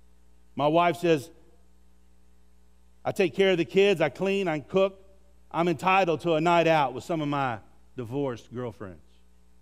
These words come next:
Mm. Man, I've seen marriages go down the tube right there.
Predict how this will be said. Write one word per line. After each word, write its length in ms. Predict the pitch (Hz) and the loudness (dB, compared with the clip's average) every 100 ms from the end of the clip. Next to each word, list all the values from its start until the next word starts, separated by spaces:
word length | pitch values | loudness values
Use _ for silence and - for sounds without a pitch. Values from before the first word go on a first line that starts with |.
| - - - - - - - _ 139 | -20 -20 -20 -20 -20 -20 -20 _ -8
Mm. 440 | 139 131 120 87 - - - - - - - - - - - - - - - - - - - - - - | -6 -6 -8 -12 -18 -20 -20 -20 -20 -20 -20 -20 -20 -20 -20 -20 -20 -20 -20 -20 -20 -20 -20 -20 -18 -6
Man, 140 | 135 | -4
I've 140 | 143 - | -2 0
seen 200 | 160 135 | 0 2
marriages 380 | 143 147 135 | 0 0 -4
go 140 | 123 139 | -2 0
down 220 | 151 151 | 0 0
the 80 | 143 | -4
tube 440 | - 170 147 107 | -4 -2 -2 -4
right 200 | 120 139 | -4 -4
there. 320 | 147 131 101 | -2 -4 -4